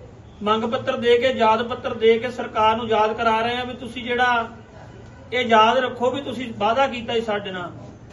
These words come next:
ਤੇ ਨਾਲ ਹੀ ਆਪਾਂ ਐਲਾਨ ਕਰਦੇ ਹਾਂ ਵੀ ਜੇਕਰ ਇਹਨਾਂ ਮਸਲਿਆਂ ਦਾ ਕੋਈ ਹੱਲ ਨਹੀਂ ਸਰਕਾਰ ਕਰਦੀ, ਜਿੱਦਾਂ ਸਾਥੀ ਢੇਸੀ ਨੇ ਕਿਹਾ ਵੀ ਆਪਾਂ ਅਠਾਈ ਸਤੰਬਰ ਨੂੰ ਭਗਤ ਸਿੰਘ ਦੇ ਪਿੰਡ ਨੂੰ ਖਟਕੜ ਕਲਾਂ ਜਾ ਕੇ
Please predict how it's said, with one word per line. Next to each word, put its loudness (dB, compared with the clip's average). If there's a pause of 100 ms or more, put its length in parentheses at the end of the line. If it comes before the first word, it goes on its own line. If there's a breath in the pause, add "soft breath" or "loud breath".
(140)
ਤੇ 0
ਨਾਲ 4
ਹੀ 2
ਆਪਾਂ 0
ਐਲਾਨ -2
ਕਰਦੇ -4
ਹਾਂ -4
ਵੀ -8
ਜੇਕਰ -2 (800)
ਇਹਨਾਂ -4
ਮਸਲਿਆਂ -4
ਦਾ -2
ਕੋਈ -2
ਹੱਲ -2
ਨਹੀਂ -6
ਸਰਕਾਰ 0
ਕਰਦੀ, -2 (680)
ਜਿੱਦਾਂ 0
ਸਾਥੀ 0
ਢੇਸੀ -2
ਨੇ -4
ਕਿਹਾ 2
ਵੀ 0
ਆਪਾਂ -2
ਅਠਾਈ 0
ਸਤੰਬਰ -6
ਨੂੰ -6
ਭਗਤ 0
ਸਿੰਘ -8
ਦੇ -4
ਪਿੰਡ -4
ਨੂੰ -6
ਖਟਕੜ -4
ਕਲਾਂ -2
ਜਾ 2
ਕੇ -4